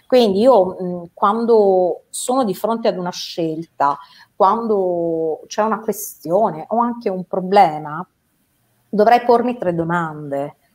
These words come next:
Che cosa sto provando? Quindi qual è l'emozione? Ma delle quattro categorie, senza neanche andare chissà quali sfumature di emozione. È paura, è tristezza, è rabbia, è gioia.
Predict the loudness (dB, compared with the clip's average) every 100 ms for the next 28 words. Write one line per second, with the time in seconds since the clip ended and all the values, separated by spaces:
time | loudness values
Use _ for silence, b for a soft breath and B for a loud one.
0 | _ -8 -8 0 2 4 2 -2 -6 -6
1 | -6 -4 -2 -4 -6 -8 -8 -8 -10 -12
2 | -12 -2 2 4 4 2 -4 -10 -14 0
3 | 2 2 0 -4 -8 _ _ _ _ -4
4 | -2 -2 -4 -2 0 2 2 2 0 -2
5 | 0 0 2 2 2 0 0 -4 -4 -6
6 | -4 -6 -2 -2 0 -2 -2 -6 -2 -2
7 | 0 0 0 -6 -8 -8 -8 -4 -4 -4
8 | -8 -10 -4 2 2 0 -8 B B B
9 | -4 -2 2 4 6 4 4 0 -4 -8
10 | -6 -8 -8 -4 -2 -2 -6 -8 -8 -8
11 | -8 -6 0 0 0 -2 -2 -2 -2 -6
12 | -8 -2 2 2 0 -2